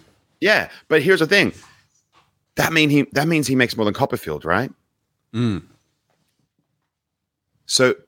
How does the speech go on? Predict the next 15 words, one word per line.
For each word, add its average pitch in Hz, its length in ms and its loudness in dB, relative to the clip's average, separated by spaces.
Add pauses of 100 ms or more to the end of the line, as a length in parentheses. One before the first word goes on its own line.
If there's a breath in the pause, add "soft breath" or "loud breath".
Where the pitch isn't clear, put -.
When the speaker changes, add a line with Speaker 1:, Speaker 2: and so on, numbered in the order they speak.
(100)
Speaker 1:
here's 147 280 0
the 131 60 0
thing. 117 340 -2 (640 soft breath)
Santa 151 400 0
is 143 160 2
Speaker 2:
<clears throat> 131 60 -4
Speaker 1:
down 117 480 2
with 95 500 -2 (1120)
the 92 80 -6
military, 143 560 2 (560)
and 90 120 -10
he's 98 160 -6
down 101 300 0
with 87 160 -4
nasa, 156 540 -2